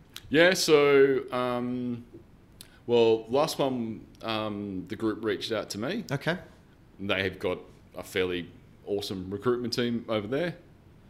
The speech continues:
Speaker 1: Um, the role from Optus to Telstra was through the network.
Speaker 2: Right.
Speaker 1: Um, so a bunch of the execs from Optus
Speaker 2: Well,
Speaker 1: moved
Speaker 2: over
Speaker 1: across
Speaker 2: Telstra,
Speaker 1: to,
Speaker 2: yeah.
Speaker 1: to Telstra. So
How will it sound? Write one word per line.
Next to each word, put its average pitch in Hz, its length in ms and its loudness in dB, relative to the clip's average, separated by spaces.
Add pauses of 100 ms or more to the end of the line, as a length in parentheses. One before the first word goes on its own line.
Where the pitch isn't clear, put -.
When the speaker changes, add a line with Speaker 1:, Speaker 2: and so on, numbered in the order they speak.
(260)
Speaker 1:
Um, 95 560 -4 (180)
the 101 260 0 (200)
role 107 300 4
from 101 200 -6
Optus - 320 -8
to 98 60 -10
Telstra 160 460 -2
was 101 680 0 (580)
through - 220 -4
the 90 60 -6
network. 190 420 -2 (100)
Speaker 2:
Right. - 220 -8 (460)
Speaker 1:
Um, 92 480 -4 (160)
so 95 200 0
a 95 40 0
bunch 104 400 -4
of - 60 -16
the 87 360 -8
execs 101 400 -6
from 92 480 -8 (600)
Optus 135 460 -4
Speaker 2:
Well, 104 120 -6
Speaker 1:
moved 98 220 -6
Speaker 2:
over 107 80 -4
Speaker 1:
across 104 80 -2 (120)
Speaker 2:
Telstra, - 80 -12
Speaker 1:
to, 98 180 0
Speaker 2:
yeah. 95 180 -4
Speaker 1:
to - 100 -12
Telstra. 175 480 0
So 110 420 0